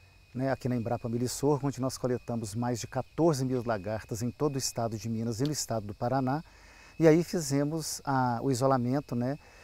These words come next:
de algumas cepas, de, uns, de alguns isolados de baculovírus para a lagarta do cartucho. O isolado seis e dezenove se mostraram mais promissores e eles foram desenvolvidos a nível de biopesticida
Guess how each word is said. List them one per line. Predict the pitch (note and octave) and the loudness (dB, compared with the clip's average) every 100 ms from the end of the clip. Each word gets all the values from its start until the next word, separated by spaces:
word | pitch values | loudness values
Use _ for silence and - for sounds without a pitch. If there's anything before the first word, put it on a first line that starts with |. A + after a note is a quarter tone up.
| - | -12
de | B2 C3+ | 2 2
algumas | A2+ D3 D#3 | 4 2 0
cepas, | - D#3+ E3 B2 | -2 0 0 -2
de, | G2+ | -4
uns, | B2 B2 B2+ | -2 0 0
de | B2 | 2
alguns | B2 B2 | 2 0
isolados | A#2 A2+ A#2+ G#2+ A2 A2+ | -2 0 2 0 -4 -4
de | C#3+ | 2
baculovírus | D#3 C#3 B2 F2+ G#2+ G#2+ | 2 2 -2 -2 -6 -6
para | - C3 | 0 2
a | |
lagarta | A#2+ G#2 G#2 A#2+ | 2 0 -4 -6
do | A2 | -4
cartucho. | C#3+ C3 - D3 F3 - - - - - - - | -2 -2 -2 -4 -4 -10 -16 -20 -20 -20 -20 -2
O | C#3+ | 2
isolado | D3+ C#3 C3 C3 | 6 8 8 6
seis | C3+ - C#3+ A#2+ - | 2 2 4 2 2
e | - C#3 | 0 0
dezenove | A#2+ C3 A#2 A#2 | 2 2 2 0
se | G2+ B2 | 0 0
mostraram | B2+ - A#2 A#2 | 0 0 -2 0
mais | A#2+ D3 D#3 | 2 2 0
promissores | - C3 A#2+ - C#3 F3 E3 - - - - | 0 0 0 0 2 0 -4 -10 -16 -20 -2
e | C#3+ | 2
eles | D3 - | 4 2
foram | D#3 D#3 | 0 0
desenvolvidos | A#2+ D3+ C#3+ A#2+ A2+ C3+ B2 | 0 0 0 -2 -2 -2 0
a | C#3+ | 0
nível | B2+ B2 | 0 -2
de | C3 | -4
biopesticida | B2 A#2+ - C3+ - - A#2 A2+ - | -4 -4 -2 -2 0 0 0 -2 -4